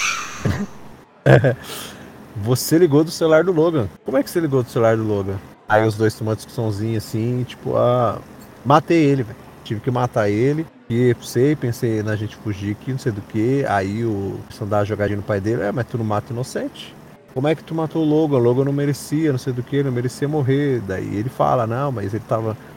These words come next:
eu, foi preciso, não queria, não sei do que." E a gente tem essa discussão. E é, e é nesse, nessa discussão que a gente vê a diferença entre Harrison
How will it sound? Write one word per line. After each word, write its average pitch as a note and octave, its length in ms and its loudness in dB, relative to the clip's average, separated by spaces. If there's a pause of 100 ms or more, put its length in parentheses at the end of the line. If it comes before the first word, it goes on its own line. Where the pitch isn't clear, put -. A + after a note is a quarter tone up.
eu, A2+ 140 0
foi A#2+ 200 0
preciso, B2+ 560 2
não A2 80 0
queria, B2 280 2
não C3+ 60 0
sei C#3 140 -4
do D3 100 -4
que." C#3+ 300 0
E - 20 2
a D3 40 2
gente C3+ 180 -6
tem C#3+ 100 0
essa C#3+ 160 -2
discussão. C#3 640 0
E A#2 100 2
é, A#2+ 120 2 (100)
e A#2 120 2
é A#2 40 4
nesse, B2+ 380 -2 (280)
nessa C3 380 0
discussão B2 580 -2 (480)
que B2 60 2
a - 40 4
gente A#2 220 -2
vê A2+ 380 2
a G#2+ 100 0
diferença A2+ 600 -2
entre A2 240 -6
Harrison A2+ 520 -4